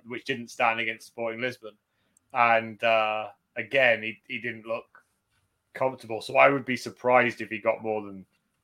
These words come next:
twenty minutes at the weekend. I would be shocked. But you're right, you know, those questions need to be answered. You know, I think if Bentancur doesn't play in midfield, Spurs will really struggle transitioning from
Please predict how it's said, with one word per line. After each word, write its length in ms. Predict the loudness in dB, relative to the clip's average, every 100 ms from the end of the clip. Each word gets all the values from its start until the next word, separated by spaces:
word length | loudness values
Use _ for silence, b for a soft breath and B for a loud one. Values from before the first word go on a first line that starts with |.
| _
twenty 400 | -4 4 4 4
minutes 680 | -2 -6 -8 -14 -20 -20 -20 _ _ _ -14
at 80 | -10
the 60 |
weekend. 340 | -8 -6 -4 2
I 80 | 0
would 100 | 0
be 80 |
shocked. 480 | -10 -4 -4 -6 _ _ b b b b
But 100 | 2
you're 140 | 4
right, 320 | 6 6 6
you 80 | 0
know, 300 | 2 2 0 _ _ _ -20 -20 _ _ -14 -10 -8 0
those 280 | 4 4 4
questions 600 | 4 2 2 -10 -12 -14 -20 _ _
need 220 | -6 -4 -4
to 60 |
be 120 | 2 6
answered. 400 | 6 4 -8 -6
You 60 |
know, 120 | 0
I 80 | 2
think 160 | 0 -4
if 140 | -4
Bentancur 540 | 0 0 -2 -2 0 6
doesn't 360 | 6 6 -2
play 280 | -4 0 2
in 100 | 0
midfield, 600 | -4 -6 -2 0 0 -6 _ _ _ _ _ _
Spurs 520 | -8 2 4 4 2
will 280 | -4 -4 -6 _ _ _ _ -10
really 340 | -2 0 0 -4
struggle 500 | -4 -4 -2 -6 -12
transitioning 720 | 0 2 2 -2 -6 -10 -12 -10
from 380 | -10 -10 -18